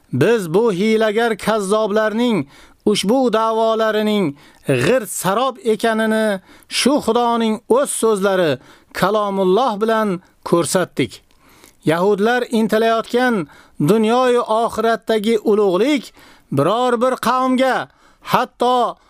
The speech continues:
bu qavmdan ko'plab payg'ambarlar chiqqan bo'lsalarda mansublik bilan emas, balki birdan bir haq din Islomda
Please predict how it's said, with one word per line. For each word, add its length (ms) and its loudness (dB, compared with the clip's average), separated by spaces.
bu 160 2
qavmdan 480 0
ko'plab 460 2
payg'ambarlar 840 0
chiqqan 380 -2
bo'lsalarda 640 0
mansublik 720 0
bilan 220 0
emas, 280 0
balki 560 0
birdan 460 0
bir 120 2
haq 260 0
din 220 2
Islomda 640 0